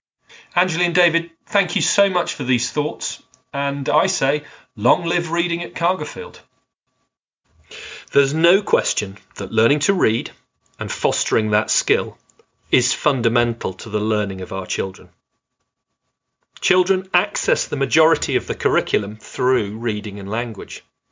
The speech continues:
and that has significant impact upon their outcomes.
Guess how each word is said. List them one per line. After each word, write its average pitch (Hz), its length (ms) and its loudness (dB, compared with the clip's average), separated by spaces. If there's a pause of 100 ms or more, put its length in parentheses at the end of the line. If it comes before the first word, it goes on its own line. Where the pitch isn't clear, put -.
(720)
and 120 140 -6
that 190 480 2 (340)
has 123 220 0
significant 113 800 -4
impact 113 500 -6
upon 101 260 -8
their 98 200 -8
outcomes. 101 640 -12